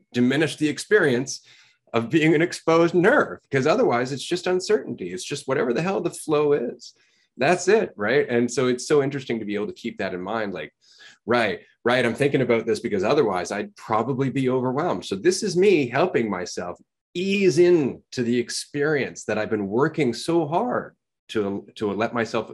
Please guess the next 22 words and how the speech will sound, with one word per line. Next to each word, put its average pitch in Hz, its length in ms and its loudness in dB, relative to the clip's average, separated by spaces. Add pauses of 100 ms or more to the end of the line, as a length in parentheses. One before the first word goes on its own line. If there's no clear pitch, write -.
uh, 92 280 -8
accomplish, 151 500 -8
that 90 100 -4
I've 87 60 -4
been 95 120 -6
working 107 240 -2
so 143 280 0
hard 139 260 -2
to - 40 -10
surrender 107 420 -4
myself 101 440 -8
into. 185 500 -6 (600)
But 113 220 -2 (260)
that's 156 220 0
the 175 80 6
only 196 160 4
thing 196 80 2
that's 185 140 0
important, 185 380 -2 (380)
is 117 140 -4
the 131 80 -2
priority. 135 540 0